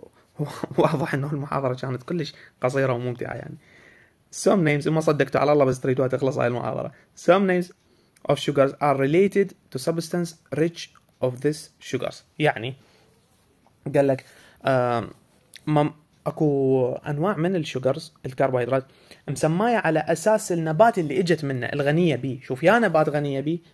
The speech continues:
فسموها نفسها. عندنا الجلوكوز، ليش سموه جلوكوز؟ لان جاي من الجريب شوجر، سكر العنب، فجي مع جي وهيج.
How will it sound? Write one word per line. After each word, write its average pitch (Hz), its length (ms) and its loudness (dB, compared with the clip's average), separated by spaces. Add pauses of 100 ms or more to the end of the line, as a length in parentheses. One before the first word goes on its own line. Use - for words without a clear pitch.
فسموها 143 440 -2
نفسها. - 260 -14 (200)
عندنا 143 260 0
الجلوكوز، 160 800 2 (640)
ليش 196 160 4
سموه 190 280 2
جلوكوز؟ 160 400 2
لان 143 180 -2
جاي 165 200 2
من 156 120 0
الجريب 156 460 2
شوجر، 127 380 -4
سكر 151 280 -2
العنب، 135 300 -4 (240)
فجي 202 460 -2 (140)
مع 151 220 -2
جي 151 280 -4 (1200)
وهيج. 127 220 -8